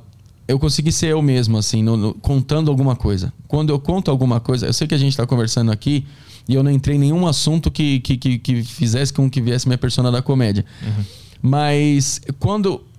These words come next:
Speaker 1: eu tava num show, no Willy Willy mesmo, num domingo, e o Bernardo Veloso era o convidado da noite. E aí, eu fiz o show, foi legal pra cacete. O show ali era sempre bom. Acabou o show, aí a gente sempre ficava tomando uma ali no final, né?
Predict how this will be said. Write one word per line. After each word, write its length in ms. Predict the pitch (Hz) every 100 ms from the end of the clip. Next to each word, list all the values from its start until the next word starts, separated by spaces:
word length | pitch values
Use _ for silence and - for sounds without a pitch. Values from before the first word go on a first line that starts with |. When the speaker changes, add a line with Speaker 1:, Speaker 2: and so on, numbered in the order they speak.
| - - -
Speaker 1:
eu 80 | 131
tava 260 | 160 165 170
num 140 | 160
show, 380 | - 143 160 -
no 180 | 113 131
Willy 200 | 139 151
Willy 260 | 147 147 143
mesmo, 360 | 123 123 160 175
num 160 | 127 127
domingo, 460 | 147 135 135 170
e 60 | 170
o 80 | 165
Bernardo 520 | 170 180 156 196 208
Veloso 560 | 190 185 151 160 175 165
era 140 | 135
o 40 |
convidado 520 | 135 139 135 120 117 110
da 140 | 139
noite. 340 | 143 127 - - - - - - - - -
E 160 | 254 254
aí, 420 | 175 220 165 - -
eu 140 | -
fiz 200 | - 170
o 60 | 190
show, 260 | - 185 220
foi 120 | 147
legal 200 | 151 185
pra 80 | -
cacete. 420 | 370 - 165 117
O 40 | 113
show 160 | 220
ali 160 | 196 208
era 140 | 349
sempre 260 | - 220 208
bom. 340 | 202 160 143 - - - - - - - - - - - -
Acabou 480 | 269 254 190 170 170
o 40 |
show, 520 | - 208 240 147 - -
aí 260 | 302 170 165
a 60 |
gente 180 | 165 175
sempre 180 | 185 185
ficava 220 | - 190
tomando 340 | 196 185 190
uma 220 | 180 180 135
ali 100 | 120
no 80 |
final, 320 | 117 117 104 101
né? 200 | 107